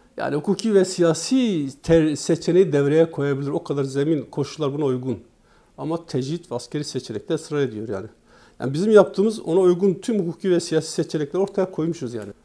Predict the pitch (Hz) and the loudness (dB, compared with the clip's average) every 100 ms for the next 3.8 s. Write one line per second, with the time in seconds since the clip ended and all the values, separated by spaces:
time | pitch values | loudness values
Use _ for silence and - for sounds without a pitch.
0 | _ 151 160 226 175 160 156 160 151 143 | _ -4 -2 -2 0 2 2 2 2 2
1 | 143 165 180 185 - 139 - 151 151 - | 4 4 2 0 -10 -12 -6 -6 -4 -6
2 | 131 131 - 127 135 160 147 135 - 151 | -6 -6 -8 -8 -6 -6 -2 -2 -2 -4
3 | 143 143 127 127 131 139 139 | -2 -2 0 0 2 0 -2